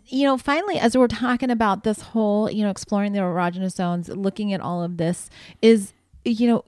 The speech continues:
give yourselves grace to try and try again.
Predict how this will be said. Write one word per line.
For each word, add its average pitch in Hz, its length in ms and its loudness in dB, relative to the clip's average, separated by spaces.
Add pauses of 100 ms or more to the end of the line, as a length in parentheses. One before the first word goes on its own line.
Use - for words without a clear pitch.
(120)
give 285 220 0
yourselves 370 400 -2
grace 196 380 -4
to - 120 -4
try 175 540 2
and 175 160 0
try 160 220 -2
again. - 340 -8